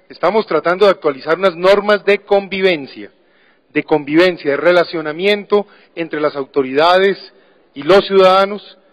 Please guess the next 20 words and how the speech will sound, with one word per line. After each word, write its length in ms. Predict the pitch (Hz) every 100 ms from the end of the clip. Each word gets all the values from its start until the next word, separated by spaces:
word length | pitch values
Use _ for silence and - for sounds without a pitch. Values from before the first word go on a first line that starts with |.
| _ _
que 120 | 135
ya 100 | 147
tienen 340 | 147 170 170
casi 360 | 165 170 165 170
cincuenta 640 | 156 127 143 147 147 143
años. 560 | 127 110 - - - _ _ _ _ _ -
Creo 180 | 151
que 320 | - 170 170 -
este 480 | 180 190 185 175 165 147
es 80 | 135
el 100 | 160
primer 260 | 139 131
elemento 420 | 156 139 143 156 160
fundamental 840 | 160 139 127 120 113 156 139 113 _ _ _ _ _ -
de 200 | 131 135
este 200 | 143 151
paso 280 | - 151 147
que 60 |
estamos 320 | 123 131 135 131
dando. 300 | 117 95